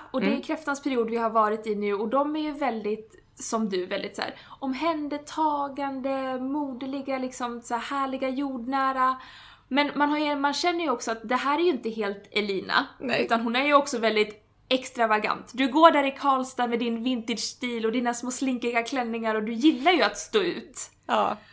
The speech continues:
Speaker 2: exakt.
Speaker 1: Och det här är ju din Leo-energi, verkligen, som lever ut.
Speaker 2: Precis. Kan inte du prata lite mer om Leo-energin och vad den innebär och liksom hur det är kopplat till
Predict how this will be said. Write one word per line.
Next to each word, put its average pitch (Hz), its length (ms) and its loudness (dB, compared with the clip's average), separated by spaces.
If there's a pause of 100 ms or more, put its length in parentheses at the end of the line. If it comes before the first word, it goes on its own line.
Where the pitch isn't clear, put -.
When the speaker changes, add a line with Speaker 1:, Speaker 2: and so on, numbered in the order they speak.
Speaker 2:
exakt. 196 340 -2
Speaker 1:
Och 269 80 6
det 277 80 4
här 277 580 6
är 226 200 2
ju 220 160 2
din 202 400 0
Leo-energi, 202 1400 2
verkligen, 208 920 -2
som 220 220 -2
lever 202 280 0
ut. - 480 -4 (500)
Speaker 2:
Precis. 175 540 -4
Kan 262 120 4
inte 277 180 0
du 269 120 4
prata 214 300 -4
lite 202 240 2
mer 175 320 2
om 165 100 0
Leo-energin 160 1120 0
och 147 80 -6
vad 151 100 -4
den 143 280 -4
innebär 139 720 -2
och 139 60 0
liksom 135 280 -6
hur 151 200 0
det 143 200 4
är 139 40 2
kopplat 143 540 -6
till 139 280 -2